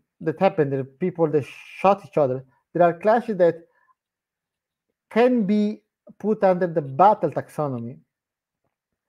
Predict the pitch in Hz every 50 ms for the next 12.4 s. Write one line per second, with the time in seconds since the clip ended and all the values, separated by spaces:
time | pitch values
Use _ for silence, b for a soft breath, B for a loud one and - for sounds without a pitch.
0 | _ _ _ _ _ _ _ - 156 151 151 156 156 151 156 165 165 165 160 156
1 | 151 156 143 147 151 143 151 147 143 147 156 160 165 180 214 226 - - _ _
2 | _ _ _ _ _ _ - 151 165 165 151 147 135 - _ 151 151 143 143 -
3 | - 170 165 160 143 139 131 123 117 117 113 107 110 - _ _ _ _ _ _
4 | _ _ _ _ _ _ _ _ _ _ _ _ - 202 185 180 180 180 - -
5 | _ _ _ - 220 214 202 202 214 - _ _ _ _ _ _ _ _ _ _
6 | _ _ _ _ _ _ _ - - - - - - - _ _ - 208 214 240
7 | 240 240 240 240 - - _ _ _ _ 202 185 269 330 339 240 185 190 185 175
8 | 170 170 160 170 - _ _ _ _ _ _ _ _ _ _ _ _ 190 196 190
9 | 180 175 170 165 165 165 160 170 254 277 - - - 233 220 208 196 185 175 160
10 | 156 156 196 185 - - 170 156 151 147 143 170 170 165 165 135 - - - 110
11 | 113 113 - _ _ _ _ _ _ _ _ _ _ _ _ _ _ _ _ -
12 | 170 160 156 151 147 143 135